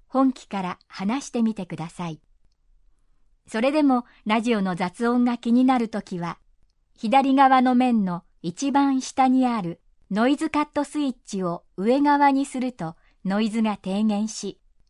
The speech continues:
音声が聞き取りやすくなります。ただし、エフエムステレオ放送はモノラル音声になります。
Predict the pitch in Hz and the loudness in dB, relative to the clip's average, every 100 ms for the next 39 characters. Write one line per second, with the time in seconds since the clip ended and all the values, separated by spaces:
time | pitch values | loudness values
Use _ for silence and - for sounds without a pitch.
0 | - 208 247 - 185 175 156 - - - | -2 2 2 0 -6 -6 -8 -10 -16 -6
1 | 277 285 285 285 277 285 - 160 147 151 | -6 -2 -2 -2 -4 -6 -12 -10 -8 -8
2 | 147 175 - - _ _ _ _ _ _ | -10 -10 -14 -20 _ _ _ _ _ _
3 | _ _ _ 220 208 196 - 175 - _ | _ _ _ -4 -2 -4 -6 -10 -10 _
4 | _ _ 190 185 285 269 262 - 269 262 | _ _ -6 0 2 4 4 0 0 2
5 | 269 254 277 269 - 220 196 190 - _ | 0 0 -2 -2 -4 -4 -2 -4 -8 _
6 | _ 165 170 208 269 277 285 285 294 247 | _ -8 -4 0 0 0 2 2 0 -2
7 | 202 156 151 151 151 160 - - | -4 -4 -8 -10 -10 -10 -14 -18